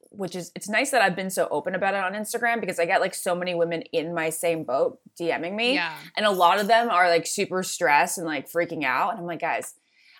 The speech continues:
Speaker 1: there's a lot of people who don't realize that, like, within that first year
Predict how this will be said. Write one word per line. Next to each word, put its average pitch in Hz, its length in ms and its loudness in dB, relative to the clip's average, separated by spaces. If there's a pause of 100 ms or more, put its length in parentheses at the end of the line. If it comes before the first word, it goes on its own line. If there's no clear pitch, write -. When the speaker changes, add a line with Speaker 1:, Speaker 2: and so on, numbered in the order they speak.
(100)
Speaker 1:
there's 214 160 0
a 214 60 2
lot 190 280 4
of 240 100 2
people 262 600 2 (160)
who 185 160 -4 (160)
don't 196 420 0
realize 190 720 2 (400)
that, 165 340 2
like, 160 200 0
within 170 400 4
that 196 240 4
first 185 340 -2
year 175 500 4